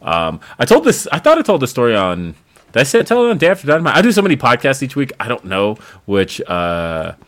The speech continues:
shows <laughs> I tell stories on <laughs> anymore. But I do know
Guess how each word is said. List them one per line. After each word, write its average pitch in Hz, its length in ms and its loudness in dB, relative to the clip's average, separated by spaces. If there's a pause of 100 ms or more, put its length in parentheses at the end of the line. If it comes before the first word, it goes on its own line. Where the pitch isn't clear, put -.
(440)
shows 110 520 0
<laughs> 175 80 -2
I 104 160 2
tell 95 260 -2
stories 98 380 -2
on 120 220 -4
<laughs> - 0 -
anymore. 135 600 0 (320)
But 127 280 4
I 113 120 6
do 185 340 4
know 120 600 2